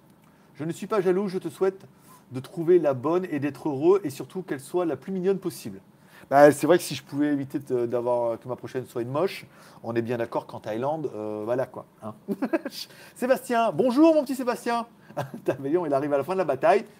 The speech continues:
mais l'important, on est d'accord que c'est de participer. Faut que j'arrête de regarder là, faut que je regarde la caméra, bien évidemment. Parce que j'ai mis le chat derrière. Ah, ça se voit pas trop, ça va. Euh... Bonsoir à Petit Marc.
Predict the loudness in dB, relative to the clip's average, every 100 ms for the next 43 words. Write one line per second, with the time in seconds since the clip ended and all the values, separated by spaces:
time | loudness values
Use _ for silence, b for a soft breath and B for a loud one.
0 | -6 -2 0 0 0 2 2 0 4 2
1 | 4 0 2 2 0 B B -6 -4 -6
2 | -8 -10 -10 -8 -6 -6 -4 -4 -4 -6
3 | -6 -6 -6 -8 -10 -10 -10 -14 -12 -14
4 | -18 _ -20 -16 -8 -2 -2 0 -4 -2
5 | -2 -4 -6 -12 _ -14 -8 -6 -4 -6
6 | -4 -6 -8 -18 -20 B B B B -2
7 | 4 6 6 4 0 -4 -8 -10 -10 -12
8 | -10 -10 -10 -10 -16 _ _ -20 -20 _
9 | _ -8 -6 -4 -2 -2 -2 -2 0 0
10 | -8